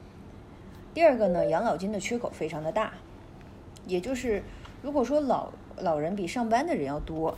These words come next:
那就存在一个怎么养的一个问题。第三个就是消费能力的下降，人老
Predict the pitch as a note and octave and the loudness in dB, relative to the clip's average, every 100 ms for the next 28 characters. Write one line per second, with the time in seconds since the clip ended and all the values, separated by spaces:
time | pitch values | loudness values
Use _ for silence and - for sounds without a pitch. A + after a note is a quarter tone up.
0 | - G3 F#3+ F#3+ F3+ G3 G#3 G#3 B3 A3 | -2 -2 0 -2 -4 0 0 -2 -4 -2
1 | C4+ C4+ - - E3 E3 D#3+ D#3 - - | 0 -2 -2 -10 -8 -6 -6 -6 -8 -14
2 | - - - F#3+ F#3 F#3+ E3 E3 G3 F#3 | -16 -18 -8 -4 -2 -2 -4 -4 -2 -2
3 | F3+ C#3+ D#3 - - C#3+ - - - - | -4 -4 -6 -8 -6 -6 -6 -10 -12 -18
4 | - F#3+ B3+ | -2 0 2